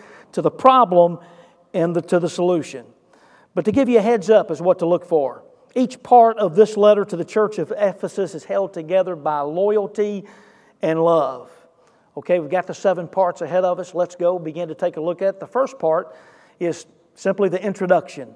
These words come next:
The letters to the church of Ephesus. Now, we know more about this church biblically than all of the other of the seven. Paul founded the church, stayed there for three years. Before the end of his third missionary journeys, he traveled back to Jerusalem to face trial.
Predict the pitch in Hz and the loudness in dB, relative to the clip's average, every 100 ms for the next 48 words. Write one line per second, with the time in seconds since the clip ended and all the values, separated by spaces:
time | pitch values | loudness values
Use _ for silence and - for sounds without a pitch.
0 | _ _ _ _ - 175 233 214 175 - | _ _ _ _ 4 10 10 8 0 -2
1 | 170 - 214 214 202 233 254 165 - 156 | -2 2 2 4 0 2 0 0 -4 -8
2 | - - - - _ _ 202 175 285 311 | -10 -18 -20 -20 _ _ 2 4 4 2
3 | 277 254 254 226 254 247 214 165 214 196 | 2 4 4 6 4 6 4 4 4 4
4 | - 233 - - 226 - 151 208 220 220 | 2 0 0 -2 -2 -2 0 4 4 2
5 | 220 214 180 180 208 202 175 175 196 202 | 2 2 2 6 6 6 0 2 4 4
6 | 196 165 - 208 202 196 - 214 208 - | 2 -2 2 4 4 0 2 4 4 4
7 | 214 220 185 175 202 208 208 - - - | 2 0 -4 -4 0 0 -2 -12 -20 -20
8 | - - 208 226 202 226 220 190 - 220 | -18 4 8 8 6 4 2 -2 0 2
9 | 220 190 160 170 160 - - - - - | 2 0 -4 -4 -6 -16 -20 -20 -20 -6
10 | 160 247 226 226 247 233 202 202 240 247 | 2 6 6 4 0 2 2 0 4 4
11 | 208 220 226 220 226 220 185 190 226 226 | 4 2 2 2 2 2 2 2 2 0
12 | 180 - 220 220 190 185 220 220 190 185 | -4 2 4 4 4 2 2 0 -4 4
13 | 214 202 196 185 226 226 220 214 214 226 | 6 6 0 0 2 2 2 4 4 4
14 | 202 | 0